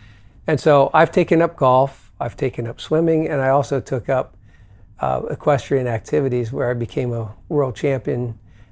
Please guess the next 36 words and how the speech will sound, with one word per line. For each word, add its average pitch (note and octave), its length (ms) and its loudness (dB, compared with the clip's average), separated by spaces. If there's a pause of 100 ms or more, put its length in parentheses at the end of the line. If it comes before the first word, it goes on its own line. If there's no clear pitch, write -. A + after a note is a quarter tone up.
(120)
at B2+ 160 0
the C3 160 0
amateur B2+ 340 -4
fine B2 300 -6
harness B2+ 560 -4
in C#3 180 0
the B2 60 -2
saddlebred B2 560 -4
world. B2 380 -6 (760)
Very D#3+ 420 8
satisfying, C#3+ 760 4
very D3 300 8
exhilarating, C3 760 2
and B2 100 -2
it, B2+ 220 -2
and C#3 160 0
it C3+ 80 0
has A#2 180 -4
allowed B2+ 360 2
me C3 120 2
to A2+ 80 -4
focus C#3 540 -2
and A#2+ 100 -6
practice C#3 480 -2
and B2+ 140 -4
do C#3+ 140 2
something B2+ 480 -4 (400)
and C3 120 0
accomplish C#3 540 0
outside C3 420 -2
the A#2 60 -4
business A#2+ 480 -6
world. A#2+ 340 -8 (460)
I D3 140 6
highly C#3+ 340 6
recommend B2+ 720 0